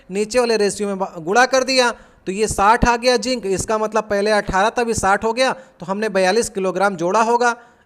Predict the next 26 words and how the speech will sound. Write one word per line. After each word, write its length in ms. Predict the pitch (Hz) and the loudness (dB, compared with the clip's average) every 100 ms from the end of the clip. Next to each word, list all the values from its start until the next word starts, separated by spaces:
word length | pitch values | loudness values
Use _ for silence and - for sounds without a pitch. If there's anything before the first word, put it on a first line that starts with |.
| - | -10
सही 300 | - 240 247 | -2 2 4
ऑप्शन 320 | 202 - 196 | 4 2 -6
होगा 160 | 202 247 | -2 2
लास्ट 300 | 240 202 175 | 4 2 0
वाला 220 | 151 131 | -4 -4
ऑप्शन। 280 | 127 127 120 _ _ _ 165 | -8 -12 -18 _ _ _ -8
बारह 320 | 151 214 262 | 2 4 4
नंबर 240 | 277 277 | 4 2
क्वेश्चन 360 | 269 247 240 262 | 2 0 2 -2
है, 60 | |
देखिए 220 | 254 254 262 | -2 -2 0
यहाँ 120 | 240 | 0
पर 140 | 254 | 2
एक 160 | 254 254 | 0 0
त्रिकोण 380 | 226 220 233 254 | -6 0 2 4
आपको 260 | 233 226 | 2 0
दिया 200 | 208 214 | 0 0
गया 140 | 214 233 | 2 0
है 60 | 220 | 0
एबीसी, 600 | 202 202 247 - 247 262 - - | -2 0 -2 -4 -6 -8 -12 -10
चलिए 200 | 190 214 | -2 0
बनाते 360 | 196 196 196 226 | 2 0 0 -2
हैं। 260 | 226 247 - _ _ _ _ _ _ _ _ _ _ _ _ _ _ - | -2 -4 -10 _ _ _ _ _ _ _ _ _ _ _ _ _ _ -16
देखिए 320 | 151 160 202 | -12 -8 -4
यहाँ 140 | 196 185 | -4 -2
पर 260 | 208 202 | -2 -4